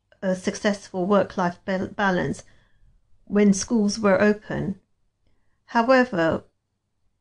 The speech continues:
with the closure of schools, children were, and families were compelled to remain indoors at home,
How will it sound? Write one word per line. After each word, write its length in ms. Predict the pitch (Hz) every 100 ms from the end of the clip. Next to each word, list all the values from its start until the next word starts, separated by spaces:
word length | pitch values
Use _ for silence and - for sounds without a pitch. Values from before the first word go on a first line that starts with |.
| _ _ _
with 580 | 214 254 254 247 - -
the 380 | 226 214 208 202
closure 480 | - 220 214 202 180
of 80 | 180
schools, 560 | - 208 170 165 - _ _ _ _
children 440 | - 262 254 254 226
were, 380 | 214 190 185 - _ _ _ _ _ -
and 200 | 190 196
families 500 | 220 226 180 151 -
were 100 | 175
compelled 720 | 202 196 226 190 165 - - _ _ _ -
to 120 | 208
remain 320 | 202 214 220
indoors 480 | 208 202 185 165 170
at 180 | 175 -
home, 440 | 208 196 156